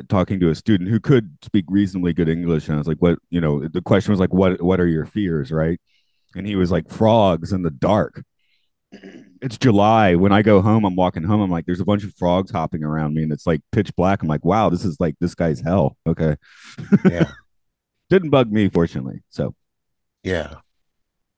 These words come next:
Speaker 1: let me bounce into a little bit of trivia for this episode.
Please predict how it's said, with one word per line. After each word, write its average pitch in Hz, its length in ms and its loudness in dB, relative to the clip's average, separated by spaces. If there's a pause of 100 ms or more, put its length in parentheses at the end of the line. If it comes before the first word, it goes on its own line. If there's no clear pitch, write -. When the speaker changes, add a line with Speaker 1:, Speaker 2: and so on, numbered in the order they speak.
(140)
Speaker 1:
let 101 520 2
me 156 140 4
bounce 107 460 0
into 98 300 2
a 90 40 2
little 101 300 4
bit 98 120 2
of 87 160 2
trivia 98 600 -2
for 104 260 2
this 87 280 -4
episode. 92 600 -2